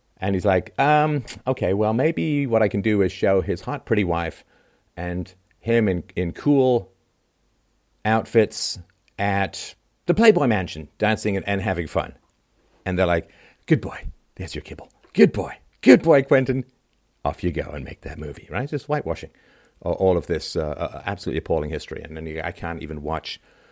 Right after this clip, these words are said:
Meryl Streep after her thunderous applause and standing ovation for the very idea of Roman Polanski is. And this horrible thing about, "Oh, they're very talented, they're very brilliant." It's like,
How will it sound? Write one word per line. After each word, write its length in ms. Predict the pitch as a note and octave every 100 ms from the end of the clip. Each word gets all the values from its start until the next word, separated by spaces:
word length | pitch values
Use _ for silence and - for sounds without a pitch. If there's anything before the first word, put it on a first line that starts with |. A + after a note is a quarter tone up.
| _ _ _ _ _ -
Meryl 200 | G2+ E2+
Streep 440 | - D3+ D3 - -
after 280 | - E2+ -
her 180 | D2 D2+
thunderous 640 | - E2 E2 C#2 - - - -
applause 420 | - F2+ E2 -
and 80 | D#2+
standing 320 | E2+ E2 D2+
ovation 460 | D2 D2+ D#2 D#2 D2
for 400 | D#2+ C#2+ C#2+ C#2 _ _ _ _ _ _ _ -
the 60 | E2+
very 200 | D#2 D2
idea 400 | C#2+ D2+ D#2 D2
of 280 | C#2 C#2 C2+
Roman 280 | C#2 D2 C#2
Polanski 500 | D2+ D2 - C#2 C#2
is. 100 | -
And 160 | D3+
this 160 | E3+ -
horrible 340 | C#3+ C3+ G#2+
thing 220 | F#2+ G#2
about, 220 | F2+ F2 F2+
"Oh, 320 | A2+ B2 G#2
they're 100 | F#2
very 160 | A2 A#2
talented, 540 | - G#2 G#2 F#2+ F2+
they're 80 | G2+
very 140 | A2+
brilliant." 520 | F#2 F2 G#2+ G#2+ G2+
It's 140 | F#2+ G2
like, 220 | F#2+